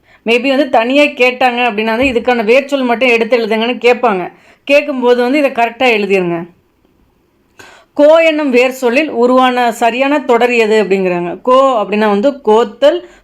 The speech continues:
கோவை, கோப்பு. கோனா என்ன சொல்றாங்கன்னா கோத்தல், கோவை, கோப்பு.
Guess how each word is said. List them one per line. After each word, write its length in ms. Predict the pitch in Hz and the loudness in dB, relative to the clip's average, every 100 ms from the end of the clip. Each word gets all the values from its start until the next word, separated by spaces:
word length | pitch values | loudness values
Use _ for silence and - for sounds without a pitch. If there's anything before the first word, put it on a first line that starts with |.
| _ | _
கோவை, 680 | - 240 247 247 330 339 _ _ - | 2 4 4 4 0 -4 _ _ -4
கோப்பு. 640 | 240 247 247 202 - - _ _ _ _ _ - | 0 0 0 -6 -6 -8 _ _ _ _ _ 0
கோனா 320 | 240 277 277 | 2 2 2
என்ன 160 | 262 262 | -2 -2
சொல்றாங்கன்னா 520 | 254 247 240 311 - | 0 0 0 -4 -2
கோத்தல், 520 | 214 247 254 - 302 381 - _ _ | 0 0 0 0 0 -2 -8 _ _
கோவை, 600 | 233 247 254 269 349 359 | 2 4 4 2 -2 -4
கோப்பு. 560 | - 226 214 180 151 | 0 0 0 -6 -10